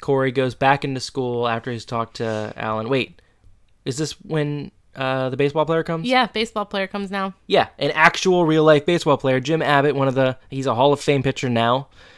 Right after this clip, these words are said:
Speaker 2: I have
Speaker 1: Um,
Speaker 2: no idea who he is.
Speaker 1: I figured, and I, that's what I was thinking of while we were watching, listening to this, is all of this made sense to me. I can't imagine being a kid who's not into baseball at all because they just drop names left and right that are supposed to be like,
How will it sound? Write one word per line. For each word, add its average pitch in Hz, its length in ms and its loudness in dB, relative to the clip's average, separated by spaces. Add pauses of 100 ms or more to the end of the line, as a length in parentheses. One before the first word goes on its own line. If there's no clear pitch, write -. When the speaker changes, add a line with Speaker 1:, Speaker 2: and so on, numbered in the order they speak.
(220)
Speaker 2:
I 117 100 -2
have 113 160 -2
Speaker 1:
Um, 170 120 -6
Speaker 2:
no 180 160 -2
idea 185 300 -2
who 202 140 -4
he 190 120 -6
is. 175 180 -6
Speaker 1:
I 196 100 0
figured, 160 460 4
and 170 140 2
I, 202 100 6
that's 240 200 4
what 269 60 -4
I 262 60 8
was 214 120 2
thinking 214 300 0
of 175 100 0
while 156 220 6
we 165 100 0
were 151 140 2
watching, 143 380 0
listening 135 380 -2
to 117 120 -6
this, 107 280 -6 (300)
is 143 640 0 (920)
all 240 240 6
of 277 80 4
this 151 220 0
made 120 180 0
sense 117 300 -4
to - 120 -14
me. 113 520 -6 (680)
I 160 140 -2
can't 233 320 -2
imagine 175 460 0
being 156 160 -2
a 151 60 0
kid 147 200 -2
who's 131 140 -2
not 135 180 0
into 131 140 -2
baseball 123 480 -2
at 107 60 -2
all 104 120 2
because 120 340 -8
they 147 140 -2
just 208 240 -8
drop 139 360 0
names 110 520 -4
left 120 260 -2
and 110 160 -4
right 120 300 0
that 107 140 -4
are 107 80 -2
supposed - 500 -6
to 123 80 -8
be 113 160 -8
like, 104 320 -8